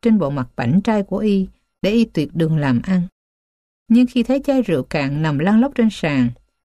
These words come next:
và Robert trần truồng nửa nằm nửa ngồi trên bồn nước, ngủ bê mệt. Tôi đã đổi ý. Tôi đi ra phía tủ rượu của Robert, lấy thêm rượu và đem vào phòng tắm.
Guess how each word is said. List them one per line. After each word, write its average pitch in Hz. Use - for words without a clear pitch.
và 165
Robert 226
trần 160
truồng 147
nửa 151
nằm 170
nửa 143
ngồi 180
trên 220
bồn 139
nước, 233
ngủ 147
bê 214
mệt. 175
Tôi 190
đã 151
đổi 127
ý. 190
Tôi 247
đi 240
ra 233
phía 262
tủ 185
rượu 151
của 190
Robert, 214
lấy 196
thêm 233
rượu 131
và 147
đem 190
vào 160
phòng 131
tắm. 170